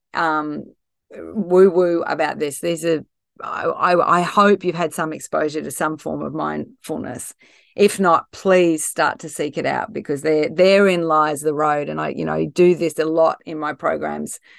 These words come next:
when I work with my clients. Realizing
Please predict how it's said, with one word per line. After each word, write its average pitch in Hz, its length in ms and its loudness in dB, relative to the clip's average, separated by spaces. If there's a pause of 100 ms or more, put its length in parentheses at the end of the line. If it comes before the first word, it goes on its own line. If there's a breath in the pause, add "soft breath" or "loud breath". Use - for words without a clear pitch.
(200 soft breath)
when 160 160 2
I 151 60 2
work 147 240 0
with 156 180 -4
my 143 100 -2
clients. - 680 -6 (1800)
Realizing 247 960 4